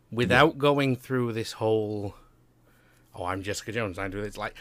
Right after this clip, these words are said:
Speaker 1: there's a little bit of that, but it's done in a film noir style, so it, it works for the style.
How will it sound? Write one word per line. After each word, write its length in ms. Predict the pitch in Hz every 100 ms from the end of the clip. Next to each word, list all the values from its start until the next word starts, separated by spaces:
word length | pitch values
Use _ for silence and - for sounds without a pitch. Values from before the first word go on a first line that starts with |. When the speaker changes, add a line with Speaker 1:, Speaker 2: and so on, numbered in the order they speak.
| - -
Speaker 1:
there's 140 | 147
a 60 | 175
little 320 | 135 127 247
bit 140 | 226 123
of 120 | 104
that, 280 | 95 - -
but 100 | 123
it's 120 | 131 117
done 200 | 151 151
in 100 | 139
a 40 |
film 280 | - 143 131
noir 280 | 127 123 113
style, 360 | - 104 98
so 120 | 98 113
it, 100 | 95
it 220 | - 120
works 380 | 117 113 95 -
for 100 | -
the 140 | 107
style. 340 | 101 101 87